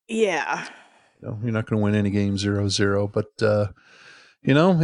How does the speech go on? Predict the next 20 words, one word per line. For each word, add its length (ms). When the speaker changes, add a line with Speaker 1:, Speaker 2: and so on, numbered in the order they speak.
Speaker 2:
it 80
was, 440
uh, 280
uh, 220
Arizona's 480
got 160
a 40
good 180
little 160
squad, 440
and, 280
and 300
hopefully 480
they'll, 400
uh, 180
they're, 260
they're, 300
like 220
I 40
said, 320